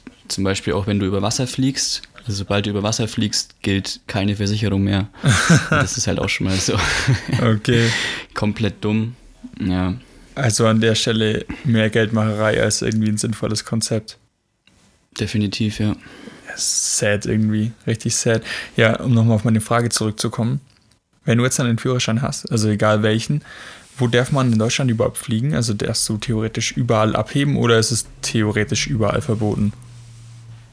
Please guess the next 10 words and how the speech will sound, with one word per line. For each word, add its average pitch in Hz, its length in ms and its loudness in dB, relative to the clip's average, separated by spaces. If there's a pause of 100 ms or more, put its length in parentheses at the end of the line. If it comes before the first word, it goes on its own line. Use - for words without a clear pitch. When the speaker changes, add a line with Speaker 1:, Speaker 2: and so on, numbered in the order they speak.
(1300)
Speaker 1:
Mm, 107 560 2 (160)
also 107 320 0 (280)
es - 220 -4
gelten 107 220 0
auf 104 120 -4
jeden 113 220 0
Fall 107 460 0
die 107 160 -4
hundert 110 260 0
Meter 107 540 0